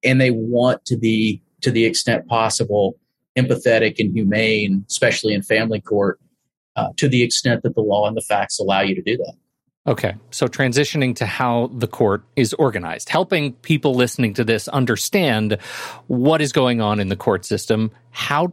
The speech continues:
Speaker 2: how does it work? And you're in a unique position to be able to educate us in this area.
Speaker 1: In terms of the general makeup of the court, and I'll just, I'll speak to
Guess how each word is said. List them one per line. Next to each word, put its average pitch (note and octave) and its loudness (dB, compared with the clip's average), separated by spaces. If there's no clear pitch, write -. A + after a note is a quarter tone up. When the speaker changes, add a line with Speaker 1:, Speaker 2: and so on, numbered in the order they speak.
Speaker 2:
how - 0
does F3+ 0
it - 0
work? C#3 2
And C3+ 0
you're A#3 4
in F3 0
a C3+ 2
unique D3 0
position C3 0
to B2 -2
be A2 2
able G#2+ 2
to - 0
educate G#2 0
us - -6
in G2+ -4
this - -6
area. - -4
Speaker 1:
In C3+ 2
terms E3 2
of E3 0
the D3+ 4
general C3 2
makeup A#2 2
of A#2 2
the C3+ 0
court, F2+ -2
and G#2 2
I'll A2 4
just, A2 -2
I'll G#2 2
speak - -2
to G#2 0